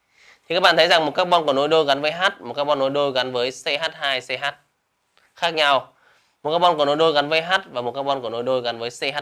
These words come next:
ba cũng khác nhau. Như vậy hai nhóm gắn với carbon nối đôi khác nhau, cả hai thằng thỏa mãn điều kiện có đồng phân hình học. Như vậy thằng này phải tính là gì? Riêng đồng phân hình học thì ta phải tính nó là hai chất, vì nó có đồng phân cis,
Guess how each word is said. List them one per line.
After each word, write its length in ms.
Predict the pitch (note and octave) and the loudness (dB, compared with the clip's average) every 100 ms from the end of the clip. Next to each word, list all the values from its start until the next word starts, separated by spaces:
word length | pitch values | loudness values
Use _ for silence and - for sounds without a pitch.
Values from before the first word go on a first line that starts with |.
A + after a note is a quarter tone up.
| C#3 | -4
ba 320 | B2+ B2 A#2 | -2 0 -2
cũng 120 | - A#2+ | -8 -16
khác 180 | D3 | -14
nhau. 240 | C#3 A#2 - _ _ _ _ _ _ | -8 -10 -10 _ _ _ _ _ _
Như 140 | G3+ | 4
vậy 180 | G#3 E3 | 6 6
hai 300 | D#3+ F#3+ G#3 | 2 4 4
nhóm 240 | G3 D#3+ E3+ | 6 2 2
gắn 140 | D#3+ | 0
với 100 | D#3 | 0
carbon 280 | G#3 F3 E3+ | -4 -2 0
nối 120 | D3+ | 0
đôi 160 | E3 E3 | -2 -2
khác 200 | F#3+ F3+ | -4 -2
nhau, 400 | E3+ D#3+ D3 _ _ - | 0 0 -2 _ _ -8
cả 100 | G#2 | -6
hai 100 | B2 | -4
thằng 240 | C3 A2 G2+ _ _ | -4 -6 -8 _ _
thỏa 200 | - D3+ | -2 0
mãn 280 | A2+ A#2 D3 | 0 -4 -4
điều 120 | C#3+ | -4
kiện 200 | A2 A#2+ - | -6 -10 -10
có 100 | A2 | -10
đồng 140 | A#2 | -10
phân 140 | - | -10
hình 120 | G#2+ G2+ | -14 -14
học. 220 | G2 _ _ _ _ _ _ | -18 _ _ _ _ _ _
Như 80 | D3 | -2
vậy 140 | C#3+ | 0
thằng 140 | B2 A#2+ | 0 0
này 120 | A2+ | -2
phải 100 | G#2+ | -4
tính 260 | - G#2+ C3 | -8 -8 -6
là 100 | A#2+ | -6
gì? 180 | A2 | -8
Riêng 180 | A2 C#3 | -6 -4
đồng 100 | C3 | -2
phân 180 | C3 C3 | -4 -6
hình 160 | A#2+ A#2 | -6 -6
học 260 | G#2+ - _ _ _ | -8 -10 _ _ _
thì 80 | |
ta 120 | A#2+ B2+ | -6 -6
phải 140 | A2 | -6
tính 260 | - G#2+ B2 | -8 -10 -6
nó 280 | G#2+ G#2+ - _ _ _ | -6 -6 -10 _ _ _
là 140 | G#2+ | -6
hai 180 | G#2 A#2 | -4 -4
chất, 320 | A#2 D#3+ D#3 _ _ _ _ - | -2 -4 -4 _ _ _ _ -12
vì 100 | G#2 | -8
nó 120 | A2 | -6
có 140 | A#2 | -4
đồng 140 | A#2 G#2 | -4 -4
phân 200 | A#2 A#2 | -6 -6
cis, 340 | A2 - D3+ | -14 -8 -8